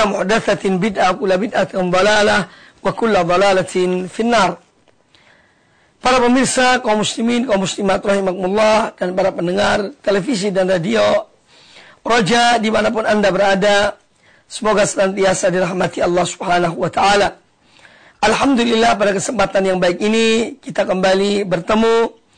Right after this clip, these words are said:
dalam pembahasan hadis-hadis Nabi sallallahu alaihi wasallam dari kitab Riyadhus Shalihin min kalami Sayyidil Mursalin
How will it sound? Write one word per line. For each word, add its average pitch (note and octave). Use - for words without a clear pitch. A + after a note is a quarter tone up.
dalam G#3
pembahasan A3
hadis-hadis A3
Nabi A3+
sallallahu G3+
alaihi G3
wasallam A3+
dari G#3+
kitab G#3+
Riyadhus G#3
Shalihin G#3+
min F#3+
kalami G#3
Sayyidil G3+
Mursalin A3